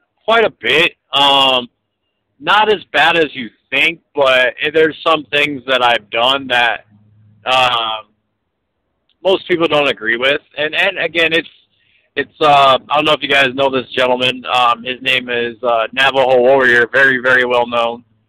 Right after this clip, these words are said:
Um, like he told me, he gives us great advice and stuff too, but he told me, you know, "You're not gonna make everyone happy. You just gotta keep doing what works for you and, you know,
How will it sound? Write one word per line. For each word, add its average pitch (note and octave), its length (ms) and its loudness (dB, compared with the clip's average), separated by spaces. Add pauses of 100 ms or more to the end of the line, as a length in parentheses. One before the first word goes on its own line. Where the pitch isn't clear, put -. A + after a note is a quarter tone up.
(240)
Um, B2+ 480 2 (600)
like D3+ 160 -4
he E3 120 -12 (120)
told C#3 160 -4
me, C#3 140 0
he C#3+ 100 0
gives C#3+ 220 -2
us B2 140 -10
great B2 200 0
advice A#2+ 300 0
and A#2 120 -20
stuff A#2 220 -4 (100)
too, C3 300 -4
but A#2+ 140 -4
he C#3 80 -6
told C3+ 260 -2
me, C3 220 -2
you B2+ 60 -4
know, B2+ 140 -2
"You're C3 120 -2
not C3+ 200 -2
gonna C#3 120 -8
make C3+ 260 -4
everyone A#2+ 400 -6
happy. C3+ 540 -4 (440)
You B2 140 -14
just C3 140 -12
gotta B2+ 180 0
keep A#2 240 -14
doing B2+ 260 -4
what A#2+ 200 -2
works A#2+ 260 -2
for A#2 80 -20
you C3 380 -6
and, A#2 200 -6
you A#2+ 120 -16
know, A#2 360 -4